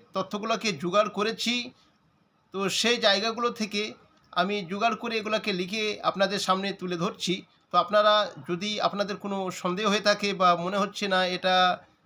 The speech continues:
আহ, অন্য একটা হতে পারে, তো অবশ্যই আপনারা কমেন্ট করবেন। যদি, আহ, মিস্টেক হয়ে যায়, by chance যদি মিস্টেক হয়ে যায়, অবশ্যই আমাকে কমেন্ট করে জানাবেন, আমি সেটাকে পরবর্তীতে সংশোধন করার চেষ্টা করব। তারপরে পনেরো নম্বরের প্রশ্ন,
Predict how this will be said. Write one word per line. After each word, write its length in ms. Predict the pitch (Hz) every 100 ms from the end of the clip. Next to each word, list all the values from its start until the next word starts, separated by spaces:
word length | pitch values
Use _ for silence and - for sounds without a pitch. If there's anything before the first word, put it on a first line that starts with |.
| _
আহ, 200 | - 165
অন্য 240 | 170 220 247
একটা 220 | 233 170
হতে 200 | 185 220
পারে, 280 | 220 214 226 - _
তো 60 | 202
অবশ্যই 400 | 202 262 - 269
আপনারা 340 | 233 226 220
কমেন্ট 340 | 208 202 226 220
করবেন। 380 | 247 262 262 262 _ _ 135
যদি, 420 | 202 220 285 208 - _ -
আহ, 160 | 180 180
মিস্টেক 440 | 240 - 269 214
হয়ে 260 | 151 214 247
যায়, 300 | 208 175 143 _ _ _ -
by 260 | 139 180 190
chance 420 | 254 277 269 233
যদি 280 | 214 220 220
মিস্টেক 360 | 202 - 202
হয়ে 160 | 175 185
যায়, 120 | 170
অবশ্যই 420 | 185 269 - 285
আমাকে 280 | 254 233 214
কমেন্ট 320 | 202 185 185
করে 280 | 202 196 185 - _
জানাবেন, 380 | 135 180 220 254
আমি 220 | 196 180
সেটাকে 480 | 165 180 175 185 170 - _ -
পরবর্তীতে 600 | 170 208 208 196 180 147
সংশোধন 460 | - 170 160 175
করার 260 | 170 165 156 - _
চেষ্টা 300 | - 220 -
করব। 360 | 196 165 143 143 - _ _
তারপরে 520 | 185 185 220 226 240 - - - -
পনেরো 260 | 208 233
নম্বরের 300 | 226 220 214
প্রশ্ন, 480 | 202 190 - 240 285